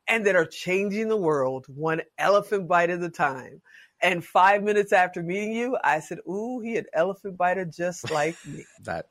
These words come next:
Speaker 2: truly touches my heart. I am honored by that. Thank you so much for that reflection and sharing that, Teresa. That means
Speaker 1: Just
Speaker 2: the world
Speaker 1: telling
Speaker 2: to
Speaker 1: the
Speaker 2: me.
Speaker 1: truth.
Speaker 2: Thank
Speaker 1: Just
Speaker 2: you.
Speaker 1: telling the truth.
Speaker 2: What is something surprising that you've learned about yourself in the last year?
Speaker 1: Ooh, in the last year, that I can be a grown up sometimes.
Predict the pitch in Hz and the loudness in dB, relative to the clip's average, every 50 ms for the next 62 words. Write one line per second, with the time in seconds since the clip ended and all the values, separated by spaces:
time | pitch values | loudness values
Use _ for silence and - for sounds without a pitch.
0 | _ - - - 98 95 90 85 82 76 73 - _ _ _ - - 92 85 80 | _ -14 -10 -8 -6 -6 -6 -6 -6 -6 -8 -12 _ _ _ -10 -8 -8 -8 -8
1 | 82 82 82 82 80 82 67 - 87 90 80 80 78 - - 85 87 80 76 76 | -10 -10 -10 -6 -6 -6 -6 -4 -4 -6 -6 -6 -8 -12 -12 -10 -8 -6 -6 -6
2 | 73 71 71 _ 78 76 76 73 73 - - _ - 85 82 80 - - 80 78 | -8 -8 -10 _ -10 -8 -8 -8 -8 -10 -12 _ -8 -8 -8 -8 -10 -12 -10 -10
3 | - - 85 82 82 78 78 76 - - - 78 78 76 73 71 - - 82 - | -8 -8 -8 -6 -6 -8 -8 -8 -10 -10 -8 -8 -6 -4 -4 -6 -6 -6 -12 -16
4 | - - 73 78 - - - 73 78 78 76 - - 69 71 73 71 73 73 76 | -8 -8 -8 -8 -8 -12 -14 -14 -14 -12 -12 -12 -8 -8 -8 -8 -8 -8 -12 -14
5 | - - - - 76 - - - - - _ _ _ _ _ _ _ _ _ 90 | -14 -16 -16 -16 -14 -12 -12 -14 -14 -18 _ _ _ _ _ _ _ _ _ -14
6 | 87 87 90 85 151 135 - 82 80 156 147 156 170 190 190 190 - - - 165 | -10 -8 -2 0 0 0 0 -2 0 0 2 2 2 2 0 0 -2 -2 -4 -4
7 | 151 143 135 - _ _ _ _ _ _ 180 160 147 135 127 - - 156 151 147 | -4 -4 -8 -14 _ _ _ _ _ _ -6 -6 -6 -6 -8 -12 -4 -2 0 0
8 | 156 160 165 170 175 175 - - 147 - - _ _ _ _ _ _ - 143 170 | 0 0 -2 -4 -6 -8 -10 -12 -12 -12 -12 _ _ _ _ _ _ -4 -4 -4
9 | 294 269 - - - 165 156 156 151 135 - - 107 - - 104 98 98 101 95 | -4 -4 -4 -4 -2 -4 -4 -4 -6 -6 -6 -8 -8 -6 -2 0 0 0 0 -2
10 | 98 92 90 82 76 101 - 82 82 82 80 80 80 82 76 - - - - 82 | -6 -8 -8 -8 -10 -10 -10 -8 -8 -6 -6 -8 -8 -8 -10 -10 -10 -10 -8 -8
11 | 80 - - 80 78 78 76 78 87 85 - - - 78 76 76 - _ _ _ | -8 -8 -8 -12 -10 -10 -10 -10 -12 -12 -16 -16 -12 -12 -12 -12 -14 _ _ _
12 | _ _ _ _ _ _ _ - 277 269 254 220 170 147 143 135 127 131 - - | _ _ _ _ _ _ _ -4 -2 0 2 2 2 0 -2 -6 -8 -12 -14 -16
13 | - - - 185 190 214 214 220 208 208 202 196 196 185 170 - - 214 185 170 | -16 -8 -4 -4 -2 0 2 2 4 4 4 2 2 0 -2 -6 -6 -6 -2 0
14 | 190 202 226 240 240 247 240 247 247 233 208 208 220 226 226 233 233 240 254 247 | 4 4 4 4 2 -2 -4 -2 -2 -2 0 2 2 2 2 2 0 0 -2 -2
15 | - - - 254 247 233 254 254 247 247 254 254 254 254 254 | -8 -8 -6 -6 -6 -4 -6 -6 -4 -4 -6 -6 -8 -12 -16